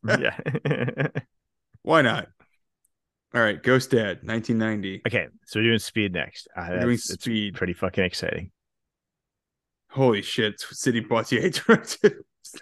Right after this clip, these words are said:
Speaker 1: Ghost Dad. Oh my God. Um, we're doing Speed next.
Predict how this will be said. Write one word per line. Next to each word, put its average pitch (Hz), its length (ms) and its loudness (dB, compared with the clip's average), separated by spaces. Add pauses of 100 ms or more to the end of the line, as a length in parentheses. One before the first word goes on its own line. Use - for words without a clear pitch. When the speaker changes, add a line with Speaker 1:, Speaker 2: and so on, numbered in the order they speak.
(260)
Speaker 1:
Ghost - 480 -8
Dad. - 180 -2 (120)
Oh - 80 -2
my 123 60 -4 (240)
God. - 460 -6 (1200)
Um, 117 360 2
we're 123 140 4
doing 151 160 8
Speed 147 380 4
next. 135 500 0